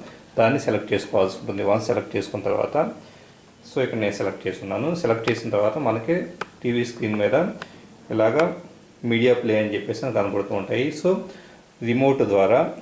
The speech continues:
for example రిమోట్ ద్వారా వీడియోస్ అనే దాన్ని సెలెక్ట్ చేసి ఇప్పుడు ఫోల్డర్స్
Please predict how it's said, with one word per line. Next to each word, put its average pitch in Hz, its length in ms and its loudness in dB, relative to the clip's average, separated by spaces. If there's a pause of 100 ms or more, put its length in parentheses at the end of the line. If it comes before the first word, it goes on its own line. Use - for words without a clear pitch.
(320)
for 113 160 0
example 110 340 2 (120)
రిమోట్ 107 320 0
ద్వారా 104 220 6 (520)
వీడియోస్ 117 340 2
అనే 107 200 2
దాన్ని 107 260 2
సెలెక్ట్ 101 280 -4
చేసి 104 240 -2 (1700)
ఇప్పుడు 143 240 4 (1080)
ఫోల్డర్స్ 127 480 4